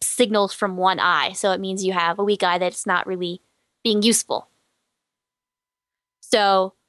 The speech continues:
but I mean, it's, like, three percent of the population. And you can really treat it, I mean, the whole, you know, patch over one eye, you know, it's pretty much the common treatment now for the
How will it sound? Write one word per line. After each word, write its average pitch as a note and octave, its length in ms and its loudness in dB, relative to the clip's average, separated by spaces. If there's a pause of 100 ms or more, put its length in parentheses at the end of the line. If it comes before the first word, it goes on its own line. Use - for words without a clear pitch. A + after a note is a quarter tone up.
(680)
but A3 100 0
I A#3+ 80 2
mean, D#4+ 120 2
it's, D#4 140 -4
like, D4 180 -2
three E4+ 240 -2
percent D4+ 240 0
of B3+ 60 2
the A#3 120 -2
population. F#3 600 -2 (640)
And A3 100 0
you A3 80 0
can B3 60 -4
really F#4+ 240 2
treat - 560 0
it, C#4+ 200 4 (920)
I G#3+ 60 2
mean, G#3+ 200 2
the A3 120 -4
whole, A#3 380 4
you A3 100 0
know, E3+ 200 0
patch G#3 320 0
over G#3 160 -2
one F#3+ 160 -4
eye, F#3+ 320 -2 (640)
you A#3 60 -2
know, G3+ 100 2
it's G#3 240 -2 (240)
pretty A#3+ 120 -2
much G#3 300 -2
the F#3+ 260 0
common G3+ 400 0
treatment G#3 420 -6
now F#3+ 320 -2 (640)
for G3 220 4
the F#3 360 0